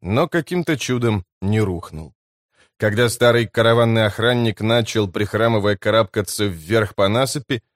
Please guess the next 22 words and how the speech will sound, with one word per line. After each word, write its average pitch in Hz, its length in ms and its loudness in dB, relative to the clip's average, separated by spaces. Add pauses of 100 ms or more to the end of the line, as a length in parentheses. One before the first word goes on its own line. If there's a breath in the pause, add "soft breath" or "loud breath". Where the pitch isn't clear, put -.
(140)
наружу 175 420 4
внезапно 170 460 0
вышел 160 360 0
высокий 143 580 -2
и 123 40 0
худой 110 420 -2
человек 139 480 -2
в - 80 -16
чёрном 95 420 -2
одеянии. 85 640 -4 (440)
Спотыкаясь, 120 1040 -2
подпрыгивая, 131 840 2
словно 117 420 2
огромный 123 540 0
чернокрылый 113 720 0
гриф, 110 440 -4 (220)
он 123 200 2
развернулся 131 720 0
и 143 80 2
уставился 120 720 0
на 104 140 0
Бука. 85 460 -8